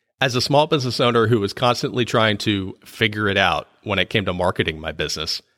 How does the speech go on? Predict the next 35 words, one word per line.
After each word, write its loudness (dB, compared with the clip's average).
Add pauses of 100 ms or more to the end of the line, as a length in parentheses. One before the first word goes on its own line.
(220)
I -2
turned -4
to 0
this 0
free 0
medium 2
called 0
podcasting, -2
where -2
experts -2
were -6
openly 0
teaching -2
what -2
they 2
know 0 (380)
and 0
sharing 0
some -2
pretty 0
sound 2
advice. -2 (720)
You 0
may 0
have -2
heard 4
of -2
some -4
of -10
these -8
people, -8
such -2
as 0 (340)
Seth 0
Godin, 2